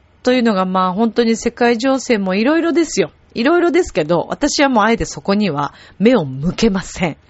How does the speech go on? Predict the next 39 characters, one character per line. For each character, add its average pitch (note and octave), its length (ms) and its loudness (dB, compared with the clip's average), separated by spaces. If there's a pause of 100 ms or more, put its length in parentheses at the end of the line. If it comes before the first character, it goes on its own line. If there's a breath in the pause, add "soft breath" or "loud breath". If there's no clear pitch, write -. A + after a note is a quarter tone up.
(800 loud breath)
思 C#4 280 0
う A3 40 -2
こ F#3+ 140 -2
と G#3 140 0
も E3+ 160 -2
あ E3 80 0
り F#3+ 100 -2
ま A3+ 160 0
す E3+ 140 -10
が、 F3+ 300 0 (380)
目 C#4 200 0
を F#3 60 4
向 D#3 180 -4
け A#3 160 0
ま G#3+ 100 -2
せ - 160 -4
ん。 - 60 -10 (180)
そ F#4+ 200 0
う - 20 2
じ D4 100 2
ゃ G#3 60 2
な F#3+ 100 -2
く - 80 -12
て、 D#3 320 -4
も G#3 160 0
う F3 40 0
ね、 D3+ 120 -2
楽 A#3+ 260 -2
し A#4+ 140 -2
い - 20 0
こ G#4 140 2
と F3+ 80 -2
だ D#3 80 -6
け - 120 -20
考 E3 280 -8
え D#3 80 -4
て D#3 120 -6
い - 20 -6
こ - 240 -10